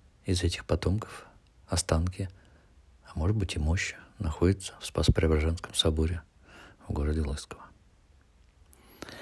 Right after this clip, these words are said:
И вот чем знаменательна жена мироносица? Тем, что они показали, показали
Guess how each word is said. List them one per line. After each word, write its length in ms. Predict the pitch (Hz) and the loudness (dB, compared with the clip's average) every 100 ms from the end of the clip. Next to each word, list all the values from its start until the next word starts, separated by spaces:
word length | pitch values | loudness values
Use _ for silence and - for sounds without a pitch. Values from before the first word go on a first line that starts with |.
| - - - - | -16 -16 -20 6
И 100 | 120 | 10
вот 260 | 165 - - - | 10 8 -2 4
чем 200 | 143 117 | 6 8
знаменательна 580 | 110 117 120 - 90 | 10 10 10 6 4
жена 200 | 87 92 | 6 6
мироносица? 640 | 80 85 80 80 - - - - - _ _ _ _ _ - | 6 4 4 2 -4 -16 -18 -20 -20 _ _ _ _ _ -10
Тем, 160 | - 87 | 0 2
что 180 | - 80 | 4 2
они 120 | 80 | 2
показали, 540 | - - 82 78 76 - | 0 -2 0 0 -2 -6
показали 480 | - 82 80 76 | -2 0 2 2